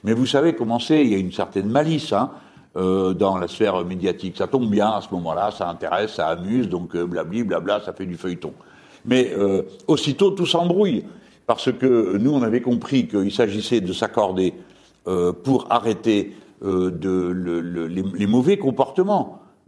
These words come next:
euh, bon, de mise en cause des uns par les autres, nous de se faire insulter continuellement, bon, bref, euh, pour arrêter ça, au moins ça, c'est-à-dire un pacte de non-agression. Et alors on découvre qu'il s'agirait de discuter d'une candidature commune aux élections présidentielles,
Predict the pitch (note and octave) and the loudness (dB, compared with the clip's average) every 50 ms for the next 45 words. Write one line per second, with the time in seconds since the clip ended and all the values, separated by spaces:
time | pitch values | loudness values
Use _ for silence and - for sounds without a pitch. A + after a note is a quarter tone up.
0 | - - F2 F2+ F2+ F2+ F2+ F2+ F2+ F2+ F2+ F2+ F2+ F2 F2+ F#2 G#2+ A2+ G#2+ F#2+ | -10 -6 -4 -2 -2 0 0 0 0 0 0 0 -2 -2 0 0 0 0 0 -2
1 | F#2+ F#2+ F#2+ G#2+ G#2+ G2 F#2+ F#2 F2 - - A#2 A#2+ B2 B2+ C3+ C3+ A#2+ G2 G#2+ | -2 -2 0 0 0 0 0 -2 -4 -4 2 4 4 6 6 6 4 2 2 0
2 | G#2 F#2+ F2 G#2 G2+ F#2+ G#2+ G#2 F#2+ - F#2+ E2+ E2+ F2 F2 F2+ G#2 B2+ C#3 C#3+ | 0 2 2 0 2 2 2 0 0 -2 -4 -4 -2 -4 -4 0 2 4 4 4
3 | C3 G#2 G#2+ A2 A#2 A#2 A#2 - G#2 F2 - G2+ F#2+ F#2 F2 - G#2+ F#2 D#2 - | 2 0 0 2 2 2 2 0 -4 -2 -2 -2 -2 -4 -8 -6 -8 -8 -2 -2
4 | A2 G2 F2+ F2+ F2+ - - F2+ F2+ F#2 F2+ F#2 G2 A2+ B2+ C#3+ D3 D3+ D3+ C#3+ | -4 -2 -2 -8 -10 -8 -8 -8 -6 -4 -4 -2 0 2 2 2 2 2 2 0
5 | A#2 G2 F#2+ F#2+ - B2 A2+ - - - - - - - - - - - - D#2+ | -2 -4 -6 -2 -2 -4 -4 -4 -10 -20 -20 -20 -20 -20 -20 -20 -16 -8 -8 -6
6 | E2 - A2+ A#2+ C3+ C#3 D#3 D#3+ E3 G3 F#3+ G3 A3+ A3+ G#3 - - - - - | -6 -2 2 2 2 2 0 -2 0 0 0 2 2 0 0 -4 -8 -14 -8 -2
7 | B2+ A#2+ C3+ E3 F#3+ E3+ - - G3+ F#3+ E3+ C3 - - G#2 G2+ A2+ G#2 G2+ F#2+ | -2 0 2 2 2 2 2 2 2 4 4 2 0 -2 -2 0 0 0 -2 0
8 | - C#3+ C#3+ B2 G2+ G#2 G#2+ B2 C3+ B2+ A2 G#2 G2 A#2+ C#3 - - F#3 E3 C3 | 0 -2 -2 0 -2 -2 0 0 0 0 0 -2 0 -2 -2 0 0 -2 -2 -2
9 | F#2 - - - _ _ - - _ _ _ _ _ _ _ _ - C#3 D#3+ D3+ | -6 -8 -16 -20 _ _ -20 -20 _ _ _ _ _ _ _ _ 2 2 4 6
10 | D#3+ D3+ C3+ C3+ A#2 A2 A#2 - - F#3 G#3 F3 - - C#3 C#3+ C#3 B2 - B2+ | 4 4 4 2 2 2 0 0 2 2 2 2 0 0 2 2 2 2 2 0
11 | B2 A2+ A2 B2 A#2+ A#2 G#2 F2+ G2+ F#2 - - G#2 - E3+ F3 D#3+ B2+ A2+ G#2 | 0 0 0 0 0 0 0 -2 -6 -6 -4 -6 0 4 4 4 4 2 -2 -2
12 | G#2 G#2 F#2+ - B2 B2+ B2 A2+ A2 G#2+ G2+ - - B2 A2 - - A#2 A2 A2 | 0 -2 0 2 2 0 2 2 0 0 0 0 0 -2 -2 -2 0 0 0 2
13 | A2+ A2 G2 F#2+ F2+ F2 F#2 F#2 F2+ - - A2 F2+ E2 E2 F#2 F2+ D#2+ E2 D#2+ | 2 0 -2 -2 -4 -4 -4 -6 -6 -8 -8 -8 -8 -8 -10 -12 -12 -12 -10 -10
14 | E2+ E2 - - D3 F3 G3 G3 F3+ | -12 -10 -2 0 2 2 2 0 -6